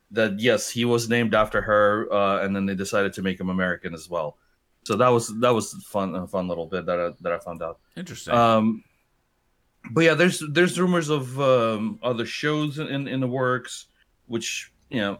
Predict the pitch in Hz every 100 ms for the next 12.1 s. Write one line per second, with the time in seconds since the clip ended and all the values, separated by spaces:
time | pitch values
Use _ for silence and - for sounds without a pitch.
0 | - 151 120 113 131 147 151 131 147 147
1 | - - _ _ _ 113 120 127 - -
2 | - 131 135 131 - - 135 123 120 117
3 | 98 104 131 131 95 87 - _ 92 82
4 | 71 - - - - - - - 110 -
5 | 107 98 95 - - - - _ 120 110
6 | 139 131 120 113 - 113 117 117 95 104
7 | 101 95 95 98 95 92 87 _ _ _
8 | _ - - 107 98 95 101 92 90 85
9 | 95 87 98 92 90 87 78 _ _ _
10 | _ _ - 175 127 117 120 127 143 143
11 | 127 160 196 - - _ _ - 120 110